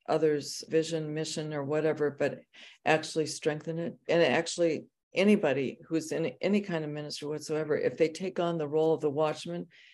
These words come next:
it should strengthen. It will provide the protection, the provision that God wants to provide. In fact,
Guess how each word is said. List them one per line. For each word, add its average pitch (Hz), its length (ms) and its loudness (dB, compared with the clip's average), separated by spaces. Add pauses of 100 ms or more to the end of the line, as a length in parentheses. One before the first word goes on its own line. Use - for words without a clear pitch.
(120)
it 180 140 0
should 175 380 2
strengthen. - 640 -2 (140)
It - 240 2
will 156 340 4 (120)
provide 165 420 0
the 156 80 4
protection, 170 640 -6
the 160 120 -6
provision 156 640 -6 (480)
that 147 380 4 (160)
God 156 400 4 (100)
wants 151 320 -4
to - 100 -16
provide. 151 440 -4
In 156 140 -6
fact, 156 520 0